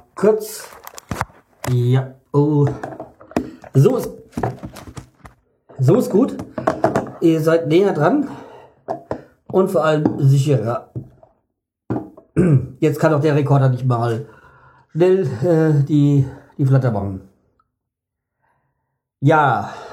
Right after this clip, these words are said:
ähm, fangen wir doch einfach mal an mit einem Produkttest. Und zwar hatte ich das schon länger vor mir vorgenommen. Eigentlich für den Jahresrückblick, der,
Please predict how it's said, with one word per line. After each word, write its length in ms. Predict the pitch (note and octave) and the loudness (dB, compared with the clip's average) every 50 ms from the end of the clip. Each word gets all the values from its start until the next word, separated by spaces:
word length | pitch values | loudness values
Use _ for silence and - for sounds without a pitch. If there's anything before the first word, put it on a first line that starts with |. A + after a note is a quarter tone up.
| - - - - - - - | -20 -20 -20 -20 -16 -6 0
ähm, 580 | E3+ E3 D#3+ D#3+ D#3+ D#3 D3+ D#3 D3 C#3 - - | 0 2 2 2 0 0 0 0 -2 -4 -6 -6
fangen 200 | - A#3+ D4 D#4 | -2 0 2 2
wir 60 | A#3 | 2
doch 80 | E3+ D#3+ | 2 2
einfach 220 | F3+ F3+ D#3+ C3+ | 0 2 2 4
mal 280 | C3 B2 B2 B2 - - | 4 2 0 -2 -6 -4
an 240 | - G#3 A3+ C#4+ D4 - - _ _ _ _ _ _ _ _ _ _ _ _ _ _ _ - | -2 -2 -2 -2 -6 -10 -16 _ _ _ _ _ _ _ _ _ _ _ _ _ _ _ 0
mit 200 | G#3+ A3 - - | 0 0 0 2
einem 340 | F3 F3+ F3+ E3+ E3+ E3 D3 | 0 0 0 0 -2 -6 -4
Produkttest. 580 | D#3+ D#3+ F3+ F#3 - - F3 D#3+ C3 - - | -2 0 -2 0 0 0 0 0 0 -4 -4
Und 220 | - D#3+ D3+ D3+ C#3 | -2 0 0 0 0
zwar 520 | - C#3 C#3+ D3 D#3 F3 F#3 F#3 - - | 2 2 2 4 2 0 -2 -4 -8 -6
hatte 200 | - C#3+ C#3 C#3 | -4 -4 -2 -2
ich 60 | C#3 C3+ | -2 -2
das 160 | D#3 C#3+ C3 | -2 -2 2
schon 180 | - C3+ C3 | 2 4 4
länger 260 | C#3 D3+ D#3 D3+ C#3+ B2+ | 4 4 2 2 0 0
vor 220 | - C3 C3 B2+ | 2 2 2 4
mir 180 | B2+ C3+ C3 B2 | 4 4 4 4
vorgenommen. 460 | C3+ C#3 C#3 C3+ C#3 E3 F#3 - - - - - - - | 4 4 4 4 4 2 0 -4 -12 -20 -20 -20 -10 -2
Eigentlich 320 | - D#3+ A3 A#3+ A3 F3 | 0 0 2 2 0 0
für 80 | - F3+ | 0 0
den 80 | F3 E3+ | 2 2
Jahresrückblick, 720 | E3+ F3 F3+ - - E3+ C#3 - D#3+ D#3+ D#3 D#3 - - | 2 2 0 0 -4 -8 -8 -6 -4 -4 -4 -4 -6 -6
der, 580 | - D3+ C#3+ C#3 C3+ C3+ C3 B2+ B2+ B2+ - | -2 0 2 2 4 2 2 0 0 -2 -6